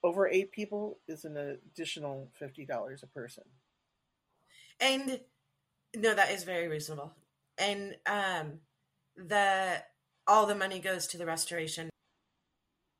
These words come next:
Speaker 1: Yes, I get nothing. I pay my own gas out there, and I live in San Jose.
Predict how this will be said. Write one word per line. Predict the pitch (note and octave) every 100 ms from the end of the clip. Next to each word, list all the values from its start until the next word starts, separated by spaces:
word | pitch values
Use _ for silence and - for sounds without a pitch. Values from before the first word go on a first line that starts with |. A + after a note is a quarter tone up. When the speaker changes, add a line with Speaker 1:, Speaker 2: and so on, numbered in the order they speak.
| _ _ _ _ _
Speaker 1:
Yes, | - - - - - F3
I | F#3+
get | G3 A3+ G3
nothing. | F3+ G3+ G#3 A#3+ G#3+
I | E3+
pay | F#3 F#3+ E3
my | D3+
own | C#3+ D#3 D3 C#3
gas | G#3 A3 A3
out | A#3 A#3
there, | B3
and | G#3+
I | G3+
live | B3 G3+
in | D#3+
San | - E3+
Jose. | D3+ D3 C#3